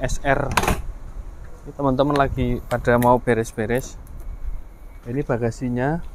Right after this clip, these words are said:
dia tetap sama. Ada tengahnya ini ada.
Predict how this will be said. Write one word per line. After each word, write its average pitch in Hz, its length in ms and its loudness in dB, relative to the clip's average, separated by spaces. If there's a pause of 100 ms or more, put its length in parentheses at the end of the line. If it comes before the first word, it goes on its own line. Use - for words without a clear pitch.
(340)
dia 139 180 -2
tetap 120 300 -6
sama. 117 340 -2 (640)
Ada 120 320 -2
tengahnya 117 480 -2
ini 135 160 2
ada. 113 400 0